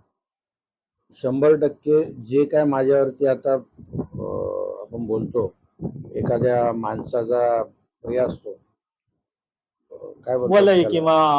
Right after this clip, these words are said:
Speaker 2: एखाद्या माणसाकडे प्रेरणा घेतो आपण.
Speaker 1: हा, तर ती प्रेरणा मला दिघे साहेबांकडून भेटलेली.
Speaker 2: हा.
Speaker 1: कारण जेव्हा मी मला शहर प्रमुख केला, शाखा प्रमुख,
Speaker 2: हम्म.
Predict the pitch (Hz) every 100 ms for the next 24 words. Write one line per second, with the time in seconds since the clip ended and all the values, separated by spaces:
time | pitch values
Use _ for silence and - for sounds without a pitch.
0 | 143 135 143 143 160 160 160 156 151 165
1 | 165 165 202 196 180 156 131 120 113 143
2 | 123 107 - _ - 143 180 - 156 160
3 | 160 180 185 180 170 180 170 147 160 151
4 | 139 135 139 135 113 104 101 123 - _
5 | _ - _ - 135 151 143 147 160 165
6 | 156 160 160 147 139 139 147 147 - 143
7 | 135 - 113 123 110 113 110 - _ 143